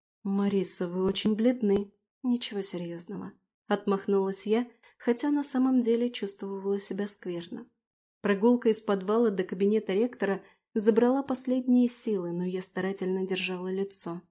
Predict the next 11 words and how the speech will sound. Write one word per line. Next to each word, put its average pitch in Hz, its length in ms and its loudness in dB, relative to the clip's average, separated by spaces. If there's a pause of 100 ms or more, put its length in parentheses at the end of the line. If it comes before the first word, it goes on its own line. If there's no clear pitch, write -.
(400)
Не 202 100 8
хватало, 202 520 2
чтобы 190 280 -2
меня 202 280 4
снова 208 440 2
заставили 202 600 2
пить 240 260 0
эту 185 220 0
жидкость 233 480 -2 (240)
с - 160 -4
электролитами. 220 960 0